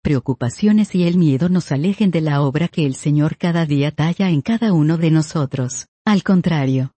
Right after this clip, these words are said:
cambia esos pensamientos negativos por la posibilidad de preguntarte sobre los dones que Dios te ha regalado y cómo puedes usarlos en beneficio de su obra,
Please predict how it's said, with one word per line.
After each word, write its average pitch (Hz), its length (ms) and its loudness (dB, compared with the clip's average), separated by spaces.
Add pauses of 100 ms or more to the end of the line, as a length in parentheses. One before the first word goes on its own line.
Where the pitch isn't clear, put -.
(120)
cambia 185 380 0
esos 185 340 -2
pensamientos 165 800 0
negativos 170 560 -2
por 156 220 -4
la 156 80 -2
posibilidad 147 720 0
de 208 140 0
preguntarte 147 680 -2
sobre 160 360 -4
los 160 260 -6
dones 175 320 0
que 151 160 -2
Dios 139 300 -2
te 156 140 -2
ha 180 40 -4
regalado 147 600 -2
y 160 80 -2
cómo 156 320 0
puedes 170 360 -2
usarlos 180 540 -4
en 147 80 2
beneficio 131 580 0
de 165 80 0
su 160 180 -4
obra, 139 380 -2